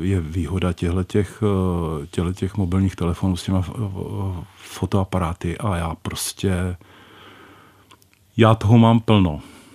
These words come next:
Když zjistím, že jedu něč-, něco krásné kolem mě a tohleto okamžitě to fotím a, a zrovna máme, právě jsme skupina takhle, eh, s tím Jardou a Pavlem Peterkou, máme takovou svoji, eh, skupinku malou na WhatsAppu a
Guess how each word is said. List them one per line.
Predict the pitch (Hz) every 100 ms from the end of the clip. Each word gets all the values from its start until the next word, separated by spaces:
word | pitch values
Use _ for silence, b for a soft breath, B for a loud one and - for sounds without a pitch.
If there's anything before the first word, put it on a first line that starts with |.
| b 101
Když | 104 95
zjistím, | 87 92 - 104
že | 95
jedu | 95 92 98
něč-, | 98 -
něco | 104 104 - 107
krásné | 95 101 87 - 107 90
kolem | - 95 90
mě | 92 95
a | 85 85
tohleto | 85 90 - 85
okamžitě | 90 92 85 -
to | - 104
fotím | - 80 92 87 98
a, | 92 - B B B B B
a | 90
zrovna | 92 101 98 98
máme, | 90 101 98
právě | - 90 90
jsme | - 98
skupina | 92 - 90 92 95
takhle, | 90 95 98 82 104 113
eh, |
s | 101 -
tím | 101 92 -
Jardou | 92 85 98
a | 98
Pavlem | - 82 92
Peterkou, | 95 - 90 - 95 92
máme | 87 87 80
takovou | 85 - 98 95
svoji, | 95 - 95 90 87 78 - -
eh, | 147 - 98 113
skupinku | - 95 104 95 107
malou | 98 95 101
na | 90
WhatsAppu | 92 - 104 - 107
a | 101